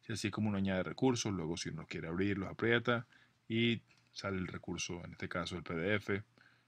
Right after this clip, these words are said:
Cuando cargue, bueno, ahí está el P D F. Bien. O sea, así es como uno sube archivos a la plataforma. Se pueden subir por semana. Recuérdense, si quieren subir una otra semana, aprieten añadir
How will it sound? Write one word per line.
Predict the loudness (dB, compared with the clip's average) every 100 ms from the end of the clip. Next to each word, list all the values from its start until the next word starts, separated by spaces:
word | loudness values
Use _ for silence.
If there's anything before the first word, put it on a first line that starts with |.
| _ _ _ _ _ -12
Cuando | -8 -8
cargue, | 0 2 2 0 -4 -8 _ _ _ _ _ _ _ _ _ _ _
bueno, | -16 -16 -14
ahí | -14
está | -8
el | -8
P | -6
D | -8
F. | -8 -16 -20 _ _ _ _ _ _ _ _ -20 -20 -20 _ _
Bien. | -8 -8 _ _ _ _ _ _ _ -20 _ _ _ _ _
O |
sea, | -8 -6 -4
así | 0 6 6
es | 6
como | 0
uno | 0
sube | 2 4 4 4
archivos | 0 0 0 2
a | 0
la | -2
plataforma. | -4 -8 0 2 2 0 -6 -18 -20
Se | -20 -8
pueden | -2 0
subir | 0 0
por | -2 -2
semana. | 0 4 4
Recuérdense, | 2 0 -2 -2 -6
si | -6
quieren | -4 -2
subir | -2 -2
una | -2
otra | -2
semana, | -2 2 4 2
aprieten | 0 -2 -2
añadir | 0 0 0 0 -2